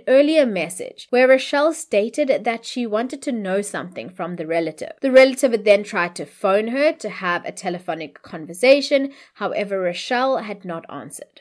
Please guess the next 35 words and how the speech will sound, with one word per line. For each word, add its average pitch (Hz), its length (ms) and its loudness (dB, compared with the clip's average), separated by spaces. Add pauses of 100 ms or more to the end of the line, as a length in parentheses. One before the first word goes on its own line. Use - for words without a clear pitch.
(120)
This 302 220 0
same 220 300 -4
relative 175 580 -4
would 190 280 -6
later 196 320 -2
hear 190 360 -4
the 180 120 -12
heartbreaking 196 800 -8
news 170 320 -12
about 165 300 -12
Siobhan. - 500 -18
And 240 300 -6
when 247 300 0
she 277 180 -2
had 240 160 -4
questioned 208 480 -8
Rochelle 180 640 -4
over 180 260 -6
what 170 220 -6
had 147 100 -8
happened, 214 800 -8
Rochelle 226 680 -6
had 226 220 -14
simply 190 340 -14
stated, - 600 -14 (100)
and 180 220 -6
I 170 140 -4
quote, - 560 -14 (220)
"I 208 140 -2
am 208 380 -2 (100)
very 180 380 -4
sorry." - 440 -12 (280)
After 320 300 0
Siobhan's 180 580 -6
death, 180 420 0